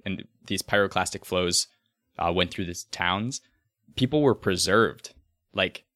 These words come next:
because of the ash cooling and hardening. So in Pompeii, famously, you can still see people sort of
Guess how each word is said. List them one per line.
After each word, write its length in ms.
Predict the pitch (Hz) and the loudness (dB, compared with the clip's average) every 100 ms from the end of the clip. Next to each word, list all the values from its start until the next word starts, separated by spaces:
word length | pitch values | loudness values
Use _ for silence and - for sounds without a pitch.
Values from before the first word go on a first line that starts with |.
| - | -10
because 320 | 101 117 104 | -2 0 0
of 80 | 95 | -2
the 160 | 92 | -2
ash 420 | 90 90 - - - _ | 0 0 0 -6 -8 _
cooling 520 | - 104 101 107 110 | -4 0 2 2 0
and 100 | 90 | -2
hardening. 520 | 90 95 101 113 127 123 _ _ _ | 0 2 0 -2 -2 -8 _ _ _
So 280 | - - 101 | -4 2 4
in 120 | 98 | 4
Pompeii, 680 | 92 101 101 95 107 107 107 - - | 2 0 2 2 4 6 4 0 -10
famously, 760 | - 98 101 - 101 95 90 - | 0 0 2 0 0 0 0 -2
you 100 | - | -6
can 160 | - 95 | -2 0
still 420 | - - 113 110 | 0 0 2 2
see 160 | - 110 | 2 -2
people 560 | - 104 - 113 113 | -2 -2 2 2 2
sort 260 | 117 - 95 | 0 -2 0
of 220 | 92 85 | 0 -4